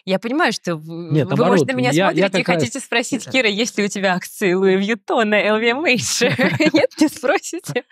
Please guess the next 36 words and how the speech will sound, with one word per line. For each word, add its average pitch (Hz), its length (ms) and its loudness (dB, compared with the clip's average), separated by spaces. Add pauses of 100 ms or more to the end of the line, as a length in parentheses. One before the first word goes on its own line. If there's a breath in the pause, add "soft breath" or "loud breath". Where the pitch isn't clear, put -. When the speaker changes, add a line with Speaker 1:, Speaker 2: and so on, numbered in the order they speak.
(200)
Speaker 1:
<laughs> - 500 -2
Speaker 2:
Нет, 127 360 0
не 127 80 -4
спрашиваю. - 420 0
Speaker 1:
Я 233 220 2
знаю 294 260 2
женщин, 233 380 0
которые 214 260 0
покупают 214 540 2 (480 loud breath)
только 214 400 0
такие 196 400 -2
Speaker 2:
Мгм. 190 100 -6
Speaker 1:
бумаги, 196 360 0
очень 214 300 -2
довольны, 190 440 -2
кстати. 147 400 -4
Speaker 2:
Ну. 127 420 0
Speaker 1:
Но 233 280 4
смотрите, 226 500 -2
всё-таки 196 400 -2
люди 202 200 -2
покупают 196 360 0
Яндекс 202 340 0
почему? - 560 -4 (160)
Потому 165 380 0
что 262 380 2
они 165 200 2
как 175 180 -4
рассуждают: 143 640 -2
хочется 247 640 0
там 160 380 -6
иметь 190 400 2
I 156 160 -2
T-сектор 233 560 -2
в - 40 -16
портфеле. 143 520 -2